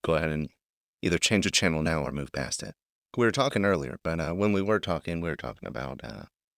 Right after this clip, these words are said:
just basically being overseas and, and, and moving frequently. And, uh,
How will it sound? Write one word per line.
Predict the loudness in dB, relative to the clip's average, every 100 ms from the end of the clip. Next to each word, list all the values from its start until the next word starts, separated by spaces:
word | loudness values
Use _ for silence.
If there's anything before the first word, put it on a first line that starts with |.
| _ _ _ _ _ _ _ _ _ _ _ _ _ _ _ _ _ _ -8
just | -4 2
basically | 2 2 0
being | 2 2
overseas | 2 2 -2 0 0 -2
and, | -4 -4
and, | -6 -6 -8 -10 -12 _ _ _
and | -2 0
moving | 0 0 -2 -6
frequently. | -8 -8 -10 -12 -14 -16 _ _ _ _ _ _ _ _ _ _ _ _ _ _
And, | -6 -4 -4
uh, | -6